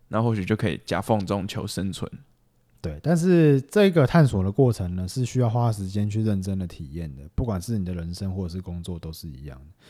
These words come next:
Speaker 2: 所以如果说你的工作真的很晒的话，其实也，也要花一些心思去观察说你这个工作，这个产业到底有什么细缝嘛。
Speaker 1: 嗯。
Speaker 2: 那不要，我觉得比，比较不好的是，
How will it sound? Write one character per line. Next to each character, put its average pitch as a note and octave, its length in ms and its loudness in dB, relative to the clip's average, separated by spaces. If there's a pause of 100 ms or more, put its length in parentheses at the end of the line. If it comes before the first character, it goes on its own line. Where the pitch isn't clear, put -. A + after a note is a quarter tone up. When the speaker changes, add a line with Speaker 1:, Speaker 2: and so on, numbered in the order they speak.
(320)
Speaker 2:
所 D3 180 2
以 C#3 220 4 (640)
如 C#3+ 120 0
果 F#3 120 6
说 F3 120 4
你 C#3 60 4
的 A#2 80 2
工 C3+ 140 2
作 C3+ 100 4
真 C#3 100 4
的 B2 60 6
很 F#2 160 -2
晒 A2+ 260 0
的 G2 120 0
话， F#2 420 -2
其 - 180 -4
实 G#2+ 400 -4 (1160)
也， G#2 540 0 (480)
也 A#2+ 100 -2
要 C3 80 2
花 D#3 180 4
一 D#3 60 6
些 D#3 120 4
心 C#3 240 2
思 C3 200 -2
去 B2 180 0
观 A#2+ 180 2
察 A2 140 0
说 A2 180 0
你 G2+ 80 0
这 F#2+ 80 -4
个 G#2 120 0
工 G2 200 -4
作， F#2+ 160 -2
这 G2 120 -4
个 G2 40 -2
产 D#2+ 280 -8
业 E2 480 -6
到 G#2+ 120 -6
底 F2+ 60 -4
有 F2 80 -2
什 F2 100 -8
么 D#2 80 -12
细 E2+ 280 -10
缝 E2+ 240 -10
嘛。 D2+ 120 -20 (200)
Speaker 1:
嗯。 B2+ 260 4
Speaker 2:
那 A2+ 140 0 (240)
不 A2 120 0
要， C#3 220 4
我 A2 240 0
觉 B2+ 140 0
得 D#3+ 280 4
比， A2+ 320 -2
比 A#2 120 -2
较 E3 120 2
不 E3 120 2
好 A#2 220 2
的 F#2 60 0
是， A#2 380 0